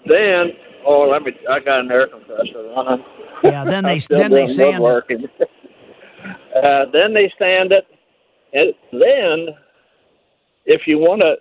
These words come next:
Speaker 1: like in the center of the court or the, on top of the keys,
Speaker 2: Yes.
Speaker 1: if you want to stain that a different color, you add your stain while you're mixing it.
Speaker 2: I see.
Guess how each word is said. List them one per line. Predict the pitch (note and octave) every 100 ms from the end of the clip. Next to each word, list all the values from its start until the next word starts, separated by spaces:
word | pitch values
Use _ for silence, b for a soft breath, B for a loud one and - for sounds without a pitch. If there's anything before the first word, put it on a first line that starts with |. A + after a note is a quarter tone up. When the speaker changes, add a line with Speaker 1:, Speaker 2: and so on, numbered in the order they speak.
| -
Speaker 1:
like | B2+ B2
in | D3+ A#2+
the | G#2+ F#2 _ - -
center | F3 F#3+
of | E3+
the | C3+
court | - E3 F3+ -
or | C3
the, | A2+ G#2+ A2 _ _ -
on | B2+
top | A2 B2+ -
of | A2+
the |
keys, | - D3 D#3 E3 - - _ -
Speaker 2:
Yes. | C#3+ C3+ - -
Speaker 1:
if | -
you | E3+
want | G3 D#3
to | -
stain | F#3 F3+ D#3+
that | D3+
a |
different | B2 D3+ D#3+ C3 -
color, | - G3 C#3+ G2+ - _ _ _ -
you | C#3+ C3+
add | D3 C#3+
your | B2 A#2 -
stain | D#3 D#3+ C3+
while | A#2+ A2+
you're | A2 A2
mixing | C3 C3+ - E2+
it. | C2 - - _ _ _
Speaker 2:
I | - G2
see. | G#2+ - A1+ D#2+